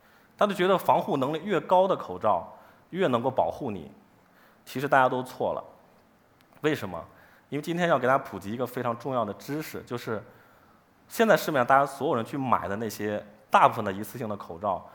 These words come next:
在国外被称之为工业口罩。什么叫工业口罩？在施工的时候，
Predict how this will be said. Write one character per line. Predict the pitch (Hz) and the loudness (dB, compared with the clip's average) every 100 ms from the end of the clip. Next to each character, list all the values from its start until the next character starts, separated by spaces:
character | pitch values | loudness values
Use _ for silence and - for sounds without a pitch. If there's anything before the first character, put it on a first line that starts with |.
| - | -10
在 | - 151 | -2 -2
国 | - 98 | -2 0
外 | 127 156 151 - | 2 2 0 -6
被 | 117 | -12
称 | - 139 | -10 -8
之 | 139 | -4
为 | 135 104 110 - - _ _ | -2 -2 -4 -14 -20 _ _
工 | - 165 170 165 | -6 -4 -4 -4
业 | 160 87 | -4 -4
口 | - 92 - | -6 -12 -6
罩。 | 85 - - _ _ _ - | -6 -6 -18 _ _ _ -8
什 | - | -2
么 | 170 | 2
叫 | |
工 | 170 165 170 | 2 0 -2
业 | 135 | -2
口 | - | -4
罩？ | 90 90 - - - _ _ | -4 -4 -4 -16 -20 _ _
在 | 123 | -4
施 | 110 - - | -4 -6 -10
工 | 131 143 131 | -8 -6 -4
的 | |
时 | 101 92 | -4 -4
候， | 98 85 | -4 -6